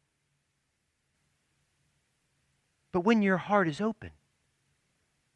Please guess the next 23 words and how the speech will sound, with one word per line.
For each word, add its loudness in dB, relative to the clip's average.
to -10
the -6
purifying 2
ministry -2
of -2
the -4
Holy -6
Spirit, -10
then 0
Holy 0
Spirit 6
will 2
come 0
in 2
and -4
begin -2
to -8
show 0
you -2
those 4
deep 0
doubts 6
within. 0